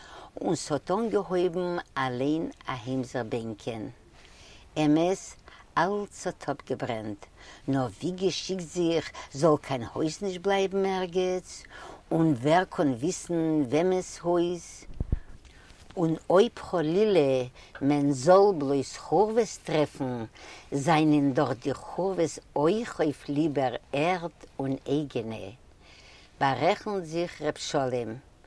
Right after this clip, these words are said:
אין ירצייטעם נאך פסח דארף מען איינפאקן דאס פעקל און לאזן זיך צוריק. נישט דא, דא וואס צו טון שוין מער.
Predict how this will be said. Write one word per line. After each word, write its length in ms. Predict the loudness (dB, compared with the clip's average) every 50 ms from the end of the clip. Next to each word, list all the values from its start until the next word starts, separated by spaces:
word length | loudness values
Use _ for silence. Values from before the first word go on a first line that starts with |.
| -20 -20 -20 -20 -18 -10 -6
אין 140 | -4 -2 -2 0
ירצייטעם 720 | 0 0 0 0 -2 -6 -10 -10 -8 -4 -4 -4 -4 -4
נאך 160 | -6 -8 -10 -10
פסח 600 | -6 -4 -2 -2 -4 -6 -4 -2 0 0 0 0 -4 -2
דארף 320 | 2 4 4 4 2 0 -6
מען 140 | -6 -6 -6 -6 -6 -2
איינפאקן 580 | -2 0 0 0 0 -2 -2 -2 -2 -4 -4
דאס 280 | -4 -4 -10 -12 -14 -4 2
פעקל 560 | 2 2 2 2 2 2 4 6 6 6 4 2 0 -8 -16 -10 -4
און 200 | -2 0 2 2
לאזן 280 | 2 0 0 -2 -4
זיך 260 | -6 -4 -6 -8 -8 -10
צוריק. 500 | -14 -12 -10 -8 -8 -10 -10 -12 -16 -20 -20 -20 -20 -20 -20 -20 -20 -20 -16 -8 -4
נישט 380 | -2 -2 -2 -4 -6 -2 4 6
דא, 160 | 8 8 6
דא 140 | 6 6 4
וואס 360 | 4 4 4 0 0 -2 -6
צו 140 | -8 -8 -8
טון 280 | -6 -6 -6 -6 -6
שוין 340 | -6 -8 -10 -10 -10 -10 -8
מער. 240 | -8 -8 -10 -10